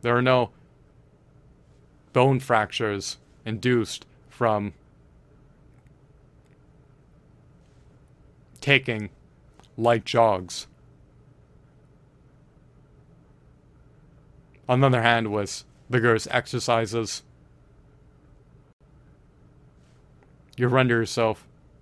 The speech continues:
highly prone to succumbing to debilitating injuries,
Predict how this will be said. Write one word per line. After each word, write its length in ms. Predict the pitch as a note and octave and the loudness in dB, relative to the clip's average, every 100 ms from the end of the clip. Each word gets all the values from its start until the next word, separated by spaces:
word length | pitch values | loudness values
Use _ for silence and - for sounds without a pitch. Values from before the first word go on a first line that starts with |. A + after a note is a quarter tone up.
| _ _ _ _ _ _ - | _ _ _ _ _ _ -4
highly 320 | C3 B2+ A2+ | 2 2 2
prone 340 | - B2 A2+ | -4 -4 -4
to 60 | G#2 | -4
succumbing 500 | - - A2+ A2 G2+ | -8 -8 -6 -6 -8
to 340 | - G#2 G2+ - - _ - _ _ _ _ _ - _ - _ _ _ - _ - - - - - - _ | -6 -4 -6 -10 -20 _ -20 _ _ _ _ _ -20 _ -20 _ _ _ -20 _ -20 -20 -20 -20 -20 -20 _
debilitating 680 | A2 A2 A#2+ A#2 A#2 A2+ G#2 A#2+ | -6 0 2 2 0 -4 -6 -6
injuries, 720 | A#2 G#2 G#2 F#2+ F#2+ - | -6 -4 -6 -6 -8 -12